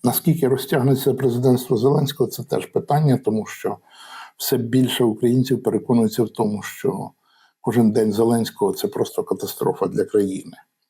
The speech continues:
Але треба згадати про те, що візит до Вашингтону, він, чи точніше, якщо не до Вашингтону, а в Нью-Йорк на Генасамблею оон і, можливо, зустріч із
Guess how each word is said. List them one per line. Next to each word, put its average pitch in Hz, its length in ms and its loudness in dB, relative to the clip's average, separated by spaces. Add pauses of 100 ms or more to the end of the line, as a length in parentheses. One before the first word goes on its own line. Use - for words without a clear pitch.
(1300)
Але 208 460 2 (440)
треба 175 580 2 (140)
згадати 139 680 2
про 131 180 0
те, 135 200 0
що 120 580 -2 (1000)
візит 120 500 2
до 117 120 2
Вашингтону, 170 640 2
він, - 360 2 (360)
чи 120 140 0
точніше, - 460 0 (260)
якщо 113 500 2
не 113 180 4
до 110 140 2
Вашингтону, 110 800 0
а 104 260 -2 (340)
в 104 80 2
Нью-Йорк 113 460 4
на 101 140 0
Генасамблею 113 840 2
оон 233 340 2
і, 123 160 4
можливо, 120 440 4
зустріч 110 580 0
із - 280 -2